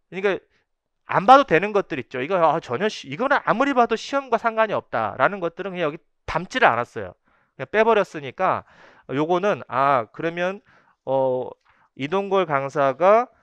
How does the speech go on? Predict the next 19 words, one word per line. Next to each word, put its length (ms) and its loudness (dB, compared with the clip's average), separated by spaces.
이 220 -8
부분을 340 -4
중요시하게 600 -2
생각하는구나. 1080 -2
그럼 220 -10
그 140 -8
부분 220 -4
이제 100 -4
체크하면서 580 -6
조금 280 -8
더 100 -2
디테일하게 760 -2
확인하면서 580 -6
읽는 420 -10
게 140 -4
좋겠죠. 720 -8
그 100 -6
다음에 280 6
이제, 600 2